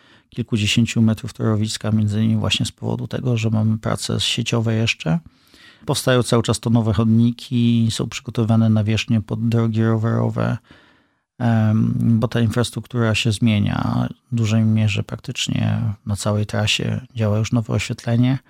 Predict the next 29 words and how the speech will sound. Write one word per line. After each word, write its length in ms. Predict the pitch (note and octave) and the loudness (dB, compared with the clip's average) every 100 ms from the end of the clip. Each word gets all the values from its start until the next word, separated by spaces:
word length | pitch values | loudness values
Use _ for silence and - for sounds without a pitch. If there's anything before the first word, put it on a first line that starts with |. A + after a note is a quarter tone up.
| _ _ _ _ _ - B2 | _ _ _ _ _ -6 -6
które 340 | - - B2 A#2+ | -4 -2 0 2
jest 240 | A#2 - | 0 -4
sukcesywnie 600 | - A#2+ - - A#2 B2 | -4 -6 -4 -2 2 2
przez 180 | - A#2+ | 2 -2
wykonawcę 520 | A#2 - A#2 - B2 | 0 0 0 0 -4
podłączane. 1000 | - B2+ A#2+ A#2+ C3 B2 A#2+ A#2+ A#2+ B2 B2+ A#2+ A#2+ | -2 0 2 2 2 4 4 4 2 2 2 2 4
E, 40 | |
no 140 | B2 D#3 | 4 2
i 100 | E3 | 0
te 120 | D#3+ | -4
prace, 560 | - D3+ - D#3 D#3 | -4 -4 0 2 2
mm, 520 | - D#3+ - D2+ D3 C3+ | 2 4 4 4 4 2
zbliżają 340 | C#3+ D3 D3+ | 2 2 2
się 120 | - | 0
do 100 | D#3 | -2
końca. 640 | - G3 F3+ - A#2 A2+ | 0 0 2 2 4 4
My 200 | A2+ A#2 | 4 2
planujemy 640 | A#2 A#2+ A#2+ A#2+ A#2+ A#2 A2+ | 2 2 4 4 4 4 2
zakończyć 460 | G#2+ A#2+ A2+ A2+ | 2 2 0 -2
pracę 280 | - A2+ - | -2 -2 -2
przy 160 | - - | -10 -10
przebudowie 500 | - A2+ A2+ A2+ A2+ | -4 -2 0 2 0
ulicy 260 | G#2+ - | 0 -6
Pomorskiej 460 | A#2 A#2 A2+ - A#2+ | -2 0 0 0 -4
i 40 | |
placu 260 | G#2+ A2+ - | -2 -4 -4
Staszica 540 | - A2 - - A#2 A#2 _ - - - _ | -6 -4 -6 -4 -4 -4 _ -20 -20 -20 _
w, 240 | _ _ A#2+ | _ _ 0
em, 840 | A2+ A2 A2 G#2+ G#2+ A2 - | 2 4 2 2 0 -2 -4